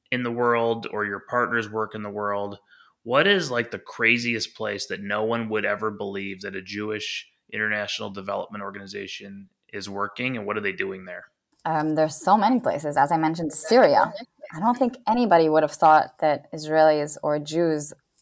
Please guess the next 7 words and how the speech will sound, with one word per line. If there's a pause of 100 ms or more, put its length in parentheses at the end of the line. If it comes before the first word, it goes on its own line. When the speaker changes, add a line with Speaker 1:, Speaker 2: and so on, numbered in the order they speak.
Speaker 2:
work (100)
and
help (540)
Syrian (560)
children,
mothers,
families,